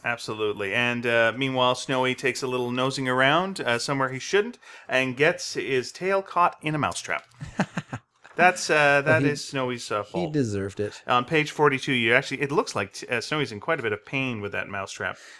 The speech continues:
Speaker 2: Well, it's good 'cause he's licking his tail, which is more of a dog-like thing than we've ever seen before. And then, of course, then Tintin plugs in the, goes to plug in the radio, but turns on the, a fan, a s-, circular fan, and then Snowy's tail is in the circular fan. It gets hit again. So we get another shot of him licking his,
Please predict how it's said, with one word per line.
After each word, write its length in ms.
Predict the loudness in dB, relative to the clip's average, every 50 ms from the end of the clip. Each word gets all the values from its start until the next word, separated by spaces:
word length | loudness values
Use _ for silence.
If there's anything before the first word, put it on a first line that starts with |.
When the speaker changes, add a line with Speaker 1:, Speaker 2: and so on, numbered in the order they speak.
| -20 -2 2
Speaker 2:
Well, 100 | 4 4
it's 80 | 6
good 120 | 6 4 4
'cause 80 | 6
he's 140 | 6 6 8
licking 260 | 6 6 6 6 4 4
his 140 | 4 2 2
tail, 320 | 2 4 6 6 6 6
which 140 | 4 2 0
is 160 | -2 -4 -4
more 200 | -2 0 2 2
of 60 | 2
a 60 | 2
dog-like 500 | 2 2 2 2 2 2 2 2 0 0 -2
thing 200 | -4 -6 -4 -4
than 100 | -2 -2
we've 140 | -2 -2 -2
ever 180 | -2 -2 -2
seen 260 | -2 -2 -2 -2 0 0
before. 440 | -2 -2 -2 0 0 0 0 -2 -6 _ -18 -20 -20 -20 -8 _ 4
And 60 | 6
then, 60 | 6
of 40 | 6
course, 220 | 6 6 6 6 6
then 160 | 4 2 4
Tintin 400 | 4 2 2 4 4 2 2 2
plugs 320 | 2 0 0 0 2 2
in 160 | 2 2 4
the, 80 | 2 0 0 -2 0
goes 120 | 0 0 2
to 40 |
plug 140 | 2 2 2
in 80 | 4 6
the 40 | 6
radio, 200 | 6 6 6 4
but 120 | 2 0 0
turns 240 | 2 2 4 4 4
on 160 | 2 2 2
the, 240 | 0 -2 -4 -6 -10 _ _ -10
a 160 | -10 -8 -8
fan, 460 | -4 0 2 2 4 2 2 0 -2
a 20 | -6
s-, 140 | -8 -10 -14 _ _
circular 320 | -8 -8 -6 -4 -4 -4
fan, 300 | -2 -2 -2 -2 -2 -2
and 160 | -2 -2 -2
then 180 | 0 -2 -2 -6 -10 -16 _ -20 -20 -20 -20 _ _
Snowy's 500 | -16 -14 -12 -8 -4 -2 0 0 0 -2
tail 240 | 0 2 4 6 6
is 140 | 6 6 4
in 80 | 2
the 40 | 0
circular 280 | 0 -2 0 0 -2 -2
fan. 340 | -2 -2 -2 -2 -2 -4 -6 -2
It 160 | -2 0 2
gets 260 | 2 2 2 0 -2
hit 240 | -2 -2 -2 -4 -6
again. 320 | -8 -6 -6 -4 -4 -4
So 160 | -4 -2 0 2
we 140 | 2 2
get 100 | 2 0
another 180 | 2 2 2 2
shot 200 | 2 2 0 0
of 80 | 0 0
him 200 | -2 0 0 0
licking 240 | 0 0 0 -2
his, 220 | -2 -2 -4 -8